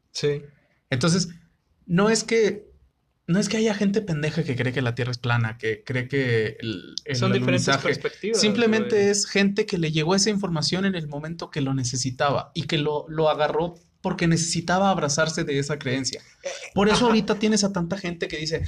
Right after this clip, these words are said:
Speaker 2: "No me quiero vacunar porque el gobierno y que la vacuna y que el chip y que la chingada", y
Speaker 1: El chip.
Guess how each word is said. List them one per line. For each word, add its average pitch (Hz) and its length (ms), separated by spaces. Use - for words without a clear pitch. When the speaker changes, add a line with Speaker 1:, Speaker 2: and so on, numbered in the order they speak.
Speaker 2:
"No 196 160
me 220 120
quiero 214 160
vacunar 208 340
porque 185 200
el 160 60
gobierno 165 420
y 196 40
que 180 100
la 156 100
vacuna 180 360
y 196 60
que 196 60
el 156 180
chip 202 380
y 202 40
que - 80
la 165 100
chingada", 190 400
y 170 200
Speaker 1:
El 160 160
chip. - 180